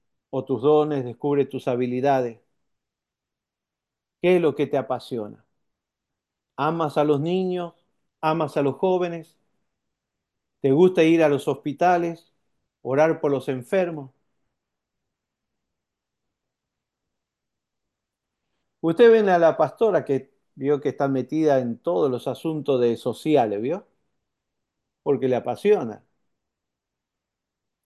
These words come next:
Y ella trabajó con niños y todo el tiempo le ha, ha funcionado con los niños. Yo siempre se lo dije a usted. A mí los niños, ¿sí?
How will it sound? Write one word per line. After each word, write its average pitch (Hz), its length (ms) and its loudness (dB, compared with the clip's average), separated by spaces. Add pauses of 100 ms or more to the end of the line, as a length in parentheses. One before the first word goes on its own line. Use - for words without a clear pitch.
Y 123 140 0
ella 151 220 2
trabajó 139 420 2
con 131 160 -2
niños 147 480 -2
y 127 80 -6
todo 139 160 -2
el 127 160 -2
tiempo 151 520 -4 (540)
le 120 500 -4 (460)
ha, 127 240 -2
ha 127 200 -4
funcionado 135 640 -2
con 127 140 -2
los 95 160 -12
niños. 147 440 -4 (1300)
Yo 131 140 -4
siempre 156 320 -4
se 139 120 -2
lo 123 120 0
dije 139 340 -2
a 117 60 -6
usted. - 320 -16 (840)
A 104 100 -20
mí 143 220 -2
los 139 200 0
niños, 190 600 -4 (2500)
¿sí? 143 200 -16